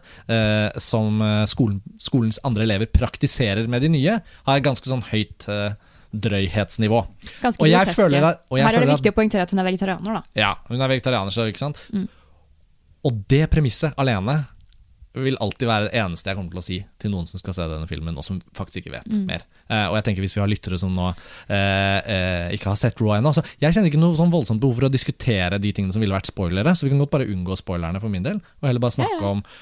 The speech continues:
Speaker 1: hva filmen utretter. Eh, men hvis vi kommer inn på spoiler nå, neste minuttene, så skal vi varsle det da.
Speaker 2: Mm.
Speaker 1: Men det å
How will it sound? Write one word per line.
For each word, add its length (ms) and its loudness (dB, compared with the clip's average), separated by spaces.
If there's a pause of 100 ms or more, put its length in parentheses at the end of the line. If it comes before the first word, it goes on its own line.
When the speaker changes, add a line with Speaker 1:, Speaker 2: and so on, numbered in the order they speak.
(120)
Speaker 1:
hva 100 -6
filmen 600 -6
utretter. 520 -4
Eh, 260 0
men 140 -2
hvis 140 -4
vi 80 -4
kommer 160 2
inn 60 0
på 120 0
spoiler 500 -4
nå, 380 -4
neste 240 -6
minuttene, 340 0
så 120 -4
skal 300 -6
vi 80 -8
varsle 280 -10
det 80 -12
da. 80 -16 (540)
Speaker 2:
Mm. 120 0
Speaker 1:
Men 200 6 (1000)
det 140 2
å 180 4